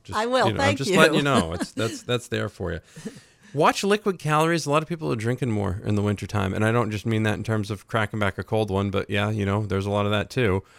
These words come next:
Speaker 1: Um, drinking your cal-, calories is probably a little less satisfying than eating them.
Speaker 2: It's actually, it's proven to be less satisfying. The body doesn't recognize liquid calories. <clears throat>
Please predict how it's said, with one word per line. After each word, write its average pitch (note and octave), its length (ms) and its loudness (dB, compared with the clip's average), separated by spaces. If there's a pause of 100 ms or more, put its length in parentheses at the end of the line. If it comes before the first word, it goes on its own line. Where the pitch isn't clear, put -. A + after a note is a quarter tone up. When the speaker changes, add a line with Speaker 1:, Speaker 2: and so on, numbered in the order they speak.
(240)
Speaker 1:
Um, A2 480 2 (600)
drinking F3 320 -2
your D3 80 -4
cal-, A#2+ 380 -2 (260)
calories A#2 380 -2
is - 60 -16
probably D3 320 -4
a - 20 0
little A2 180 0
less G#2+ 120 0
satisfying G#2 560 -2
than F#2+ 100 0
eating G2 320 -2
them. D2 220 -4 (320)
Speaker 2:
It's B3 300 -4
actually, E4+ 640 0
it's C4 200 -2
proven C#4 460 -4
to A#3 80 -4
be G#3+ 300 -2
less G3+ 280 0
satisfying. G#3 600 0
The G#3+ 80 -4
body B3 280 -2
doesn't C4 340 -4
recognize A3+ 640 -4
liquid A#3 320 -8
calories. - 580 -4
<clears throat> A3+ 500 -2